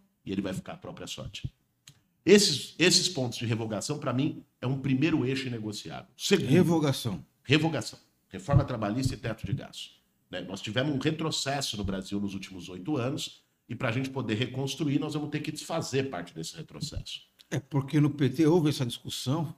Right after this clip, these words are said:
Speaker 2: se falou em revogação, e aí depois fizeram, falaram assim, "Não, vamos, é uma readap-, uma
Speaker 1: Não, a, a, a,
Speaker 2: adaptação."
Speaker 1: eu acompanhei isso. Não, a,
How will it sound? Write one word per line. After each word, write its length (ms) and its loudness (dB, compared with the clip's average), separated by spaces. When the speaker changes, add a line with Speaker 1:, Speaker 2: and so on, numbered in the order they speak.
Speaker 2:
se 160 -8
falou 300 -2
em 40 4
revogação, 960 2
e 180 0
aí 260 4
depois 800 0
fizeram, 460 0
falaram 180 -2
assim, 80 -4
"Não, 160 0
vamos, 380 0
é 80 -2
uma 280 0
readap-, 560 -2
uma 480 0
Speaker 1:
Não, 140 4
a, 40 8
a, 20 10
a, 40 6
Speaker 2:
adaptação." 800 2
Speaker 1:
eu 100 10
acompanhei 520 2
isso. 160 -4
Não, 120 2
a, 60 0